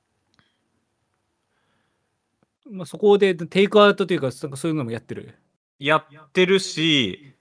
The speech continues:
Speaker 2: ちょっとお高いんですけど、東京駅で缶売ってます。
Speaker 1: ああ、じゃあ本当になんかちゃんと卸したりもしてる。
Speaker 2: はい。
Speaker 1: いいじゃないですか。
Speaker 2: 買える場所も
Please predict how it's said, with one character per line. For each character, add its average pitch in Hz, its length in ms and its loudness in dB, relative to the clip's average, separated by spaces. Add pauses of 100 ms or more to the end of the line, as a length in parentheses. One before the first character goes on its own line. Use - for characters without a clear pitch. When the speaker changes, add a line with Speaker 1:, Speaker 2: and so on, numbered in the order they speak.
(140)
Speaker 2:
ち - 120 -6
ょ 262 60 4
っ 254 80 -8 (160)
と 143 120 -2
お 131 60 -2
高 160 320 4
い 160 60 0
ん 131 40 -4
で 120 100 -4
す - 160 -14
け 117 120 -4
ど、 113 360 -2
東 185 240 -4
京 196 240 2
駅 110 280 -4
で 95 140 -8
缶 139 280 -2
売 90 100 -16
っ - 40 -20
て 95 100 -16
ま 92 100 -18
す。 - 220 -20 (260)
Speaker 1:
あ 220 380 6
あ、 185 60 0
じ 202 80 4
ゃ 196 100 6
あ 156 120 2
本 185 200 -8
当 196 60 -6
に 180 120 -6
な 180 80 -6
ん 156 40 -6
か 143 80 -2
ち 135 100 -14
ゃ 165 40 -4
ん 160 60 -8
と 151 200 0
卸 170 220 0
し - 40 -10
た 165 80 0
り 143 80 0
も 127 80 -4
し - 100 -14
て 110 120 -8
る。 - 220 -16 (300)
Speaker 2:
は 135 220 2
い。 90 140 -6 (960)
Speaker 1:
い 185 160 0
い - 20 2
じ 139 80 0
ゃ 123 40 2
な 117 60 -6
い - 20 -6
で - 20 -8
す - 40 -6
か。 208 60 4
Speaker 2:
買 226 100 4
え 240 40 2
る 240 120 -6
場 208 180 2
所 240 140 -6
も 269 360 0